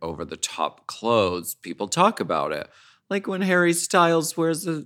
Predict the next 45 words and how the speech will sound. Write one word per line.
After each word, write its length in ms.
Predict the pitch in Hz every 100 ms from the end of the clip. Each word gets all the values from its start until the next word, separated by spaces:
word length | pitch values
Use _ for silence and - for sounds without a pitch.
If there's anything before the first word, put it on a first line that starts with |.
| -
a 160 | - 117
skirt 600 | - - - 170 117 -
or 80 | -
something, 640 | 87 - 80 73 71 76 -
everybody 460 | 85 85 98 110
wants 260 | 110 113 113
to 80 | 107
talk 280 | 147 151 147
about 240 | 85 82
it. 140 | 78 - - -
So 160 | - 113
the 60 |
more 160 | 127 151
people 220 | 151 123
talk 300 | - 151 156
about 280 | 127 120 113
it, 100 | 110
the 60 | 101
more 200 | 101 101
people 520 | 101 98 101 95 -
are 520 | 90 87 87 87 85 _ _ _ -
apt 280 | 101 95 - _
to 200 | - 101
listen 440 | 87 95 - 95 87
to 120 | 90
the 80 | 90
music 540 | 85 82 87 107 113
or 100 | 90
download 360 | 78 80 80 87
it 180 | 101 82
or 20 |
buy 220 | 67 80
a 80 | 78
ticket 440 | - 82 - 98
or 80 | 90
whatever, 380 | 78 85 107 -
or, 320 | 60 69 78 -
or 140 | 85 78 -
click 300 | - 104 -
the 80 | 90
link 420 | 82 85 113 -
and 200 | 90 90
look 200 | 113 120
at 220 | 73 65
it. 160 | 50